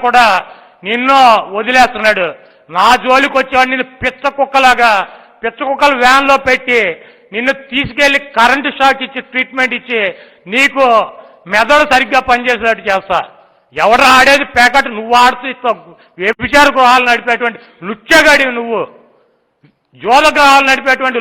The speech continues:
లుచ్చగాడివి నువ్వు. ఇంకొకసారి పేకాట క్లబ్ నేను నడిపానని చెప్పి కానీ నువ్వు మాట్లాడావా, నీ సంగతి చూస్తా అసెంబ్లీలో. పిచ్చి పిచ్చి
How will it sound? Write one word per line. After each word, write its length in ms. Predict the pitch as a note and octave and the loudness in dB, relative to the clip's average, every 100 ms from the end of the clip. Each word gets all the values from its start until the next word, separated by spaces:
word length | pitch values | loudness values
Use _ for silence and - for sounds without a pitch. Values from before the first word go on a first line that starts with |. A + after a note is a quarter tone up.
| A3 | -8
లుచ్చగాడివి 640 | B3 - E4+ D4+ D4 C#4 B3 | -6 0 2 2 2 -2 -6
నువ్వు. 220 | A3+ G3 - _ _ _ _ | -8 -10 -12 _ _ _ _
ఇంకొకసారి 720 | F3+ B3 C4+ B3+ B3 C#4 D4 - A#3+ | -2 0 0 0 2 4 2 -2 0
పేకాట 420 | B3 C#4 C#4+ C#4 C4 | 2 2 2 0 0
క్లబ్ 260 | C4+ G#3+ C#4 - - - F#3 | -2 0 -2 -2 -8 -8 -2
నేను 200 | B3+ C4+ | 0 2
నడిపానని 480 | C4+ C#4+ D4 C#4+ C#4 | 0 2 0 0 -2
చెప్పి 180 | C4+ C4+ | -4 -2
కానీ 140 | C4 B3+ | -4 -4
నువ్వు 140 | A#3 A3 | -4 -2
మాట్లాడావా, 560 | A#3 A#3 A#3 A3 F#3+ D#3+ - - _ - | -2 -2 -2 -2 -2 -6 -10 -20 _ -8
నీ 80 | A#3+ A#3+ | -6 -2
సంగతి 400 | A3+ A#3+ C#4 C#4 C4+ | -2 0 0 0 -4
చూస్తా 300 | A#3+ A#3+ A#3 A3 | -6 -2 -2 -2
అసెంబ్లీలో. 500 | A3+ A3 G#3 G3 D3+ - - _ | -4 -4 -4 -4 -6 -10 -20 _
పిచ్చి 260 | G#3+ - C4 C4 | -18 -10 -8 -6
పిచ్చి 240 | B3+ B3+ | -8 -4